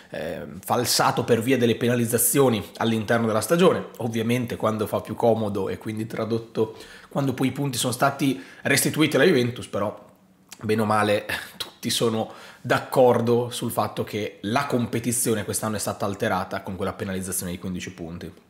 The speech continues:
E, e fa strano, tra l'altro, che Allegri invece dica: "Il momento più duro è oggi, non quando ci hanno dato i quindici punti". E qui bisognerebbe approfondire, bisognerebbe capire che cosa intendesse, bisognerebbe capire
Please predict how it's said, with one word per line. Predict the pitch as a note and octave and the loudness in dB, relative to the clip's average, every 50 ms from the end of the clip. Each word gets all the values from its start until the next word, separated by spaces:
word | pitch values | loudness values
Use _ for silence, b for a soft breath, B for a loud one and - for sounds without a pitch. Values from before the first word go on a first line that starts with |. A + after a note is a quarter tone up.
| _ _ _ _ _ _ _ _ - | _ _ _ _ _ _ _ _ -6
E, | - - A2 G#2 G2+ G2+ G2 - - | 0 0 2 2 2 0 -2 -2 -2
e | - - | -4 0
fa | - D3+ | 0 2
strano, | C#3+ - - - G2+ C#3 D3+ A#2+ | 2 2 2 2 2 2 0 0
tra | - F#2 | 0 0
l'altro, | F#2+ A2+ B2 A#2 G#2+ | 0 0 0 -2 -4
che | - - | -4 -2
Allegri | C3 A#2 G#2+ A2 A2 | 0 0 0 -2 -2
invece | G#2+ G#2 A2+ A2 - A2+ | -2 -4 -4 -4 -4 -6
dica: | G#2+ G#2 - A#2+ G2+ B B B B B B B B B | -6 -4 -2 -4 -4 B B B B B B B B B
"Il | - C3+ | -2 0
momento | B2+ B2+ C3 D3+ F3+ E3+ F3 F3 C#3+ | 2 4 4 6 4 4 4 2 2
più | - F3+ E3+ | 2 2 4
duro | D#3+ F#3+ E3+ D3+ D3+ D3+ | 6 8 8 8 6 6
è | - D3 D#3+ | 6 6 6
oggi, | D#3 B2+ A#2+ B2 B2 B2 C#3 D3 D3+ A#2+ | 8 8 6 4 4 4 4 6 6 6
non | C3 D3 D3 C#3 | 6 4 4 4
quando | C#3 B2+ C3 C3 B2+ | 2 2 2 2 0
ci | B2 - | 0 0
hanno | C3 C3+ | 2 2
dato | D3 C#3 | 2 2
i | C#3+ | 0
quindici | A#2 C#3 C#3 C3+ B2 - F3+ | -2 -2 -2 0 0 0 0
punti". | - - B2 A#2+ B2 A2 - D3 D#3 - B B B B B B B B B B B B _ | 0 0 0 0 0 0 2 0 0 0 B B B B B B B B B B B B _
E | D#3 | 0
qui | D3 - F3+ E3 | 2 4 4 4
bisognerebbe | C#3 B2 C3+ B2+ C3 C3 C3 C#3 C#3 | 4 2 2 2 4 4 6 4 4
approfondire, | - - A#2+ A#2+ F3 D#3 D3+ C#3+ C#3+ C#3 B2 | 2 0 0 2 2 2 4 4 4 4 4
bisognerebbe | A#2 A2+ A#2+ A#2+ B2 B2+ C3 B2+ A2+ | 2 2 2 4 4 4 4 2 2
capire | - E3 C#3+ - - C#3 C#3+ C#3 C#3 C#3 C#3 C#3 - - - | 2 0 -2 0 0 2 4 6 6 4 2 -2 -8 -14 -10
che | - - | -8 -4
cosa | B2+ - C3+ A#2+ B2 | 0 2 2 4 4
intendesse, | A#2+ A#2 - D#3 D#3+ E3 D#3+ F3 E3+ D#3 - - F3 E3+ E3+ E3 E3 D#3+ E3+ C#3 | 2 4 4 2 2 4 4 4 4 4 4 6 6 6 6 6 4 2 -4 -4
bisognerebbe | B2+ A2+ A#2 A2 A2+ A#2 A#2 A#2 | -2 2 2 4 4 4 2 2
capire | - - A#2+ - C3 C3 B2+ A#2+ B2 - - - | 0 -2 -2 0 2 2 2 2 2 -2 -8 -16